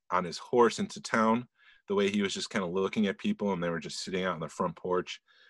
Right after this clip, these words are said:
And I, I really appreciated all of that iconic Western filmography or cinematography, um, that they included here. Uh,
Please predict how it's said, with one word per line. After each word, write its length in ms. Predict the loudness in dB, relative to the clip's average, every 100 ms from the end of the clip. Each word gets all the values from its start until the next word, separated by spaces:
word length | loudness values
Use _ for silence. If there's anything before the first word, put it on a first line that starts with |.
| _ -2
And 80 | -2
I, 40 | -2 -2 0
I 20 |
really 380 | 6 8 10 8
appreciated 680 | 6 6 4 4 4 4 4
all 280 | 6 6
of 80 | 6
that 280 | 4 4 2 _ _ _ -20 -20 -6 0
iconic 720 | 2 6 8 8 4 0 -8 -14 _ _ _
Western 840 | 4 6 6 4 2 2 2 -4 -10 -20 -18 -2 4
filmography 760 | 8 10 8 6 0 -2 -2
or 120 | 0 0
cinematography, 1000 | 4 4 6 6 6 4 0 -2 -4 -6 _ -20 -20 -8
um, 300 | -2 -2 -2
that 140 | -2 -2 2
they 120 | 0
included 440 | 2 2 4 2
here. 320 | -4 -8 -10 _ _ _ _ -12
Uh, 180 | -6